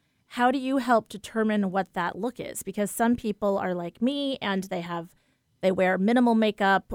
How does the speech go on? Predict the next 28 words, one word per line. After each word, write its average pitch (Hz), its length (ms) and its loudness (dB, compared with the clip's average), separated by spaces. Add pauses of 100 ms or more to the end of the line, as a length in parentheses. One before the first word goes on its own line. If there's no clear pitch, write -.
or, 180 500 0
you 196 80 -2
know, 170 140 -2
they're 175 120 -2
not 180 200 -4
used 220 260 -2
to 220 100 0
it. 208 200 4
Other 220 220 2
people 214 360 -4
are 190 100 -2
more 185 220 -2
accustomed 240 500 0
to 247 180 2
it 233 140 2
and 196 100 -2
they 185 80 -4
want 202 240 0
something 214 340 -2
a 208 40 -2
little 208 160 0
bit - 140 -2
more 196 160 -4
dramatic 214 500 -2
for 180 120 -10
their - 140 -14
wedding 233 360 2
day. 214 300 0